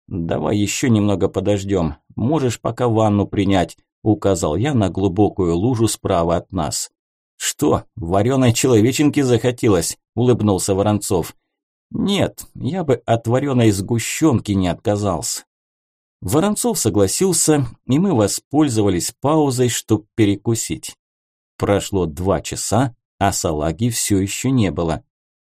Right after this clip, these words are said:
«Да где он?» нервничая спросил напарник. «Пошли за ним». «А если ему пришлось маршрут изменить, и он сюда придёт, когда мы уйдём?» «Послание из камней ему оставим, догадается, что мы здесь были».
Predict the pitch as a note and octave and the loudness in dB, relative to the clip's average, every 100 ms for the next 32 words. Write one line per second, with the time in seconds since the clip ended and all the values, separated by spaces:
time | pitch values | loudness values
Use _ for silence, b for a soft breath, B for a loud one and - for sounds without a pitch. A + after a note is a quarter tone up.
0 | _ D2 C#2 F#2 F#2 G2+ C3 B2 G#2 F2+ | _ -14 -4 -2 -2 -4 -2 2 2 2
1 | D#2+ _ _ G#2 A#2 G#2+ F2 F#2+ - G2 | -2 _ _ 4 4 4 2 -2 2 0
2 | E2+ - A2 - G2 G#2+ - G2 F2+ F2+ | 2 0 0 0 0 0 0 0 0 -4
3 | - - _ _ _ F#2 F#2 G#2+ F#2 G2 | -6 -16 _ _ _ -4 -2 -2 0 0
4 | F#2 E2 - _ _ _ _ D#2 E2+ B2+ | 0 -2 -6 _ _ _ _ -6 -2 0
5 | D3+ - B2+ A#2 G#2 - A2+ - G2 G#2 | 0 0 2 2 0 2 0 0 -2 -2
6 | - B2 A#2+ A2+ A2+ A#2+ A2 G#2+ A2+ A#2 | -2 -2 0 0 2 4 2 2 2 2
7 | - A2+ A2 - G2+ F2 A2+ - F#2+ F#2 | 2 2 2 0 -2 2 2 2 -2 -2
8 | F2+ F#2 F#2+ F2+ E2 F2 A#2+ A2 - _ | 0 2 2 0 0 2 4 4 0 _
9 | _ _ _ _ _ C3 C#3+ A#3+ G#3+ C3+ | _ _ _ _ _ -4 -4 -4 0 2
10 | G#2+ - G#2+ - A#2+ B2+ C3 G#2+ G2+ G#2+ | 0 -2 -4 -2 -2 2 2 2 2 2
11 | G2+ - G#2+ F2+ E2 D#2 - F2 A2+ D3 | 0 -4 -4 -2 -2 -4 -10 -4 -2 0
12 | D3 D3+ A2+ G#2 - F#2+ - G#2 G2+ E2 | 0 2 2 0 -2 -4 0 2 2 0
13 | G2 F#2+ F2+ G2 D#2+ C#2 | 0 -2 0 0 0 -4